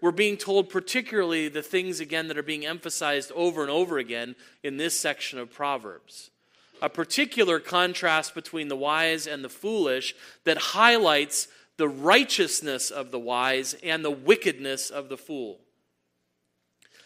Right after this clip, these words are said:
And teaches us over and over again "The wise and the righteous have a future. The fool and the wicked do not." And so the implicit call, the simple call that comes over and over again is,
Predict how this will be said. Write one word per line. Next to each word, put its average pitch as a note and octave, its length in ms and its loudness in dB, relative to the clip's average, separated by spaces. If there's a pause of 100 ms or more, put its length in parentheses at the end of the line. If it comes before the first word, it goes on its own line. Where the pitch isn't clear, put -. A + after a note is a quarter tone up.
(220)
And D#3+ 160 -2
teaches B3 400 0
us F3+ 200 2
over A3 320 6
and F#3 100 4
over F#3+ 260 4
again C3 380 0 (360)
"The D3+ 60 6
wise B3 580 4
and G3+ 160 -2
the F3 80 -2
righteous D#3+ 640 2
have D3+ 240 -2
a C#3 40 -4
future. D3+ 640 -8 (1700)
The D3+ 100 0
fool C4 520 2
and G3 180 2
the E3 80 -2
wicked D#3+ 460 0
do C#3+ 140 -6
not." C3+ 380 -2 (1800)
And F#3 140 -4
so A#3 120 4
the G#3+ 160 8
implicit G3+ 560 0
call, G3+ 380 6
the E3+ 100 2
simple F#3+ 360 -2
call C4 340 4
that D3 160 -2
comes C#3+ 300 -6
over C#3 240 0
and B2+ 100 -6
over B2+ 180 -8
again B2 280 -8
is, F3 180 -6